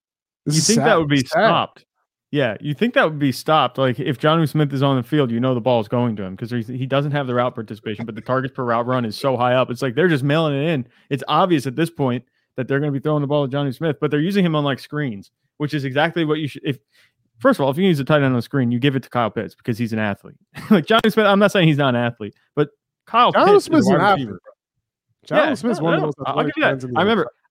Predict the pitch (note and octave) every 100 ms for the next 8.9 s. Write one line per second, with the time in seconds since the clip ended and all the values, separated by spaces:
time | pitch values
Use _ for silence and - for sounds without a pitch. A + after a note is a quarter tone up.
0 | - C#3+ G3+ G#3+ A3 - - D3+ C#3+ -
1 | E3 E3+ F#3 D3+ B2+ C#3+ C#3 B2 C#3+ D3+
2 | D#3 D#3 D3 C3+ C3 A#2+ A#2+ - A2+ G2
3 | E2 _ - G#2 C#3+ F3 C#3+ D#3 E3 G3
4 | F#3+ G3+ F#3+ C#3 F#2+ - A#2 C3+ A#2 G#2
5 | A2 A#2+ A#2 A2 G#2 G2+ F#2 F#2 _ _
6 | D3+ C#3 - _ - A#2+ B2 D3+ - D#3+
7 | C3+ D#3 D#3+ C#3+ B2+ _ _ - D3+ F#3+
8 | F3+ D3+ D3 D#3+ D#3+ C3+ B2 B2+